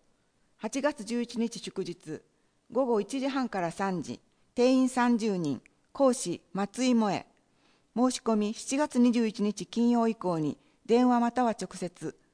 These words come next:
無料。泉佐野ふるさと町屋館、旧新川家住宅、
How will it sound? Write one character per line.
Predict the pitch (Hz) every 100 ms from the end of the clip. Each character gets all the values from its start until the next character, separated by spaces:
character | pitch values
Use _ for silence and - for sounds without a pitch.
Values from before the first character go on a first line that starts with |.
| -
無 | 180
料。 | 185 180 160 _ _ _ _ _ _ _ _ _ _ _ _ _ _ _ _ -
泉 | 233 294 302
佐 | 285
野 | 254
ふ | 277
る | 269
さ | 277 277
と | 254
町 | 247 - 233
屋 | 226
館、 | 175 151 - _ _ -
旧 | - 269
新 | 254 269 277
川 | 269 262
家 | 254
住 | 202 226
宅、 | - 165 -